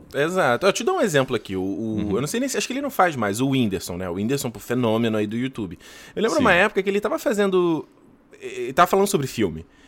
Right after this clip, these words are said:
Speaker 1: Ele era o,
Speaker 2: Uhum.
Speaker 1: era a série que ele fazia, "O Dia em que eu assisti", e aí era o nome do filme.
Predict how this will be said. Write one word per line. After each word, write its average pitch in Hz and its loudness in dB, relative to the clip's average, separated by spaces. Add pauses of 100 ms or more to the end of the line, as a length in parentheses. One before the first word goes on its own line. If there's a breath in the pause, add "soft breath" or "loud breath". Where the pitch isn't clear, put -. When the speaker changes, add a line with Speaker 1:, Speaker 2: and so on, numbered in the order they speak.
(140 soft breath)
Speaker 1:
Ele 107 0
era 120 4
o, 123 2
Speaker 2:
Uhum. 123 6
Speaker 1:
era 127 6
a 120 6
série 139 4
que 139 -2
ele 143 0
fazia, 123 4
"O 120 4
Dia 160 0
em 190 2
que 180 0
eu 165 4
assisti", 190 0
e 139 2
aí 127 8
era 131 6
o 131 2
nome 127 4
do 135 -4
filme. 98 -4